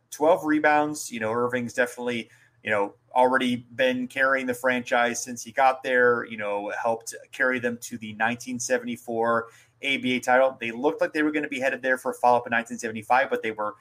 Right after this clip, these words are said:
shockingly upset by Marvin Barnes and the Spirits of Saint Louis. We've talked about that in, um, previous episodes. So, uh, the Nets decide, "Hey, we're gonna, you know, um, we're, we're gonna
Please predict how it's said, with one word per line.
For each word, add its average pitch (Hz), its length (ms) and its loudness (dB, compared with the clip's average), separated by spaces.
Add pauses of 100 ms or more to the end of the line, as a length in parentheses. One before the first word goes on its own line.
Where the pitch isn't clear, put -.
(220)
shockingly 160 680 0
upset 127 460 -2
by 110 100 2
Marvin 117 420 0
Barnes 113 540 2
and 127 220 -6
the 127 40 -18
Spirits 123 360 -10
of 107 60 -12
Saint 110 220 -12
Louis. 101 200 -14
We've - 100 -20
talked 107 240 -4
about 107 220 -4
that 101 320 0 (100)
in, 95 300 -12 (120)
um, 98 300 -4 (120)
previous 107 420 -6
episodes. 135 640 4
So, 120 340 4 (460)
uh, 131 340 6
the 127 160 2
Nets 151 280 2
decide, 147 360 4
"Hey, 175 160 -2
we're 143 180 -6
gonna, 139 560 6
you 123 140 -2
know, 123 280 6
um, 117 360 4 (240)
we're, 139 160 -10
we're 160 160 -8
gonna 185 240 -6